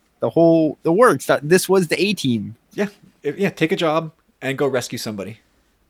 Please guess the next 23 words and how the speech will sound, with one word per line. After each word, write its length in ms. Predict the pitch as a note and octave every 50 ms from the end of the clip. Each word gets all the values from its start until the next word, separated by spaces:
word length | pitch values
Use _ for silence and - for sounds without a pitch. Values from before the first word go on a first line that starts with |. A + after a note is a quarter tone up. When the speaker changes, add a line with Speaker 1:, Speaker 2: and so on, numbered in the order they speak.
| _ _ _ _ _ - B2+
Speaker 2:
Don't 160 | C#3 C3+ C3
get 140 | C#3+ B2 -
caught 200 | - C3 - A2+
doing 200 | A#2+ A2 G2+ G2+
it. 120 | G#2 - _ _ _ _ _ _ _ _ _ _ _ _ _ _ _ _ _ _ _ _ _ _ _ _ _ _ _ _ _ _ _ _ _ _ _ _ _ _ _ _
<laughs> 840 | - - - - - - - - - - - - G3 - - A3+ A3 - _ - - - _ _
But, 140 | - - -
uh, 220 | G#3 - A3+ A#3 A3+
you 140 | - A#3+
know 80 | B3+ C4
what? 220 | B3+ A#3+ G#3 G3+
Again, 300 | F#3+ F#3+ E3+ A3 B3 G#3+
though, 160 | D#3+ C3+ A#2+ A#2
like, 280 | B2 B2+ B2+ - - _ - - - - - - - - _ _ _ _ _ _ _ _ _ _ _ _ _ _ _ _ _ _ _ _ _ _ _ _ D#3 D3 _
do 100 | - F#3 G3
these 180 | C#4+ G4+ G4
Guardian 640 | F#3+ D3+ F3 D#3+ E3 E3+ E3 F3 F3 E3+ E3 D#3 - - _ _
dad, 460 | - C#3 C3 C#3 C#3+ C#3 C3+ B2+ - -
big 180 | C#3 C3+ C3+
brother 220 | - B2+ B2 C3 C3
types 320 | - - C#3+ C3+ - - -
ever 220 | B2+ A#2+ C3 C3
learn? 320 | A#2 A2+ G#2+ A2 B2+ D3